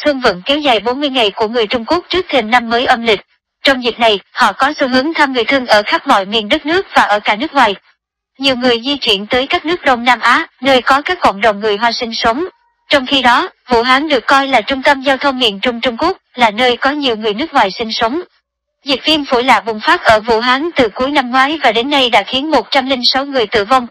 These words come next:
hơn bốn nghìn năm trăm người nhiễm bệnh. Các trường hợp dương tính với virus corona chủng mới gây dịch viêm phổi này cũng đã xuất hiện ở nhiều quốc gia trên thế giới. Theo C N N, hiện có sáu mươi ca nhiễm viêm phổi lạ ngoài Trung Quốc.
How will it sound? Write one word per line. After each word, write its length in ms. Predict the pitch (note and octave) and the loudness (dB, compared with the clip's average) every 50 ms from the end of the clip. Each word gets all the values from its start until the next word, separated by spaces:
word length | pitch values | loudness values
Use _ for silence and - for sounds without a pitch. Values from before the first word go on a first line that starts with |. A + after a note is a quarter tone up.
| _ _ | _ _
hơn 240 | - - C#4+ C#4+ C4+ | -2 0 0 0 2
bốn 200 | B3+ C#4+ D4 D#4+ | 0 0 0 0
nghìn 180 | D#4+ C#4+ A#3+ A#3 | 0 -2 0 0
năm 200 | C4 C4+ B3+ B3 | 0 -2 0 0
trăm 180 | - C4+ B3+ | -2 -2 0
người 160 | B3 B3 A#3 G#3 | 0 -2 -4 -2
nhiễm 220 | G#3+ A3+ G#3 A3 | -2 -4 -2 0
bệnh. 200 | A#3+ A3 F#3+ F#3+ F#3+ - _ _ _ _ _ _ - | 0 0 0 -2 -8 -14 _ _ _ _ _ _ -2
Các 180 | - F4+ F4 | -2 -2 0
trường 180 | - C#4 A#3 G#3 | 0 -2 0 2
hợp 260 | A3 A#3 G#3 - - | 2 2 2 2 -2
dương 160 | A3+ B3+ A#3+ | -6 -6 -4
tính 220 | A3+ A#3+ A#3+ C#4+ D#4 | -4 -4 -4 -2 0
với 180 | C#4+ C#4 D4+ | 0 0 0
virus 340 | D4+ D#4 D#4 C4+ - F#4 F#4+ - | 2 0 0 0 -2 -4 -4 0
corona 440 | - D4 B3+ B3 C4+ C4 C4 C4+ B3+ | 0 2 2 2 2 2 2 2 0
chủng 260 | A3+ - A3 F#3+ G#3 | 0 -2 -4 -6 -2
mới 140 | A3+ C4 C#4 | -2 -4 -2
gây 240 | C#4 D4+ D4 C4+ C4 | 0 2 2 0 0
dịch 200 | B3 B3+ A3+ - | -2 -4 -4 -2
viêm 200 | C#4+ C#4+ C#4 C4 | -2 -2 -2 -2
phổi 200 | - B3+ A3 G#3+ | -2 -2 -2 0
này 220 | A#3 C4 A#3+ A3 | 0 0 0 0
cũng 240 | - - A3 G3+ A3+ | 0 -2 -4 -2 0
đã 120 | A#3 A3 G#3 | 0 0 0
xuất 180 | - E4 F4 | -2 -6 -4
hiện 220 | - C#4+ A3+ G3 F#3 | -2 -2 -2 0 0
ở 120 | - G#3+ | -2 -2
nhiều 240 | A3 A#3+ B3+ B3 A3 | 0 0 -2 -2 -2
quốc 200 | - - F4 - | -2 -4 -4 -2
gia 200 | D4+ C4+ C4 B3 | 0 0 0 0
trên 240 | A3+ - B3 A3+ A3+ | 0 -2 -4 -2 -2
thế 100 | B3+ B3+ | -6 -4
giới. 360 | A#3+ B3 A#3+ C4 D#4 F#4 - _ _ _ _ _ _ _ _ _ _ _ | 0 0 0 0 0 -4 -6 _ _ _ _ _ _ _ _ _ _ _
Theo 200 | - D#4 D4+ D4 | 0 2 2 2
C 120 | C#4+ - - | 2 0 -2
N 300 | D4 C4 B3+ A#3+ A3 G#3+ | 0 2 4 2 4 4
N, 40 | A#3 A3 G3+ G3 - _ - | 4 2 2 0 -4 _ -4
hiện 240 | - A3+ F#3+ F#3 | -2 -2 -2 0
có 160 | F#3 - C4+ C#4+ | -2 -2 0 0
sáu 200 | - D4+ C#4 D4 | 2 0 0 0
mươi 160 | D4 D4+ C#4 | -2 -4 -2
ca 120 | - D4 | -2 -4
nhiễm 280 | C4 A#3+ A#3+ G#3 G3 G#3+ | -4 -2 -4 -4 -4 -4
viêm 200 | A3+ C4 B3+ A#3 | -4 -6 -6 -2
phổi 180 | - A#3+ G#3 | -2 -4 0
lạ 200 | A#3 B3 A3+ G3 | 2 2 2 2
ngoài 180 | F#3+ F#3+ G#3+ G3+ | 2 0 -4 -2
Trung 180 | F#3 - A#3 A3 | -2 -6 -6 -4
Quốc. 220 | - D#4 F#4 F#4+ | -2 -2 -2 -2